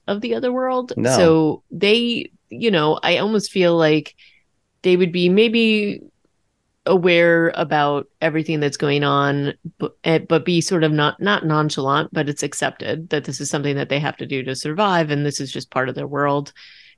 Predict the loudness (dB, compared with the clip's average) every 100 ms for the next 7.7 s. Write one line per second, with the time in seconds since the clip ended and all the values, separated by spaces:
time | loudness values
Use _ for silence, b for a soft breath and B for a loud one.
0 | -4 -2 0 -2 -4 -6 -10 -10 -2 0
1 | 0 -2 2 2 2 -2 _ _ _ 0
2 | 0 0 -2 0 0 2 2 2 0 2
3 | 0 0 -2 -4 -4 -2 -2 -2 -2 -2
4 | -4 -6 -18 _ -6 -2 -2 -2 -4 -6
5 | -6 -6 -6 -8 B B B B -2 0
6 | 2 2 0 -2 0 0 0 -2 -2 -2
7 | -4 -4 -2 0 0 -4